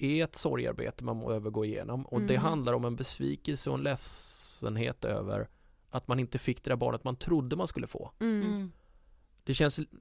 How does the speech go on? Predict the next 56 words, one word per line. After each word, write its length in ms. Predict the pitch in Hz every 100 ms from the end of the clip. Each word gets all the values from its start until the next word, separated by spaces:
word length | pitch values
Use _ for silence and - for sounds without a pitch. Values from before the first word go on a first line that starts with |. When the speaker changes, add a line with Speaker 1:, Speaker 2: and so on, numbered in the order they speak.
| -
Speaker 1:
det 160 | - 139
känns 360 | - 139 139
ju 60 | 170
oerhört 360 | 151 123 135
f-, 380 | - - - - -
tabubelagt, 840 | 160 165 143 120 139 175 - -
kommer 180 | - 147
jag 40 | 131
ihåg 100 | 123
att 80 |
jag 80 | 135
tyckte 260 | 135 123 123
att 100 | -
så 80 | 135
här, 120 | -
jag 120 | 123
får 80 | 156
inte 140 | 143
vara 100 | 104
ledsen, 460 | 117 175 - - 139
jag 40 |
har 40 | 165
ju 40 |
fått 180 | 165 165
Speaker 3:
Just 100 | 214 135
Speaker 1:
ett 40 |
barn 180 | - 294
Speaker 3:
det. 40 | 208
Speaker 1:
ju. 60 | - 185
Speaker 3:
Mm. 160 | 202
Speaker 2:
Mm. 340 | 208 202 185 180 - -
Speaker 1:
Men 140 | - 127
det 80 | 143
får 120 | 165
man 120 | 160
visst 220 | 170 -
vara. 180 | 113 117 -
Speaker 3:
Ja. 280 | - - - 147 - - - - -
Speaker 1:
Det, 200 | 135 135
och 140 | 139
det 80 | 135
handlar 300 | 147 147 143
om, 100 | 139
<laughs> 100 | 135
vi 220 | 165 151
upptäckte 380 | 156 - 143 139
ju 40 |
så 120 | 135 139
här, 120 | 123 - - - - -
ja 120 | 147
men 140 | 151
den 140 | 147 147
här 100 | 139
besvikelsen, 420 | 139 135 - 135
ja, 80 | 135
han, 140 | 143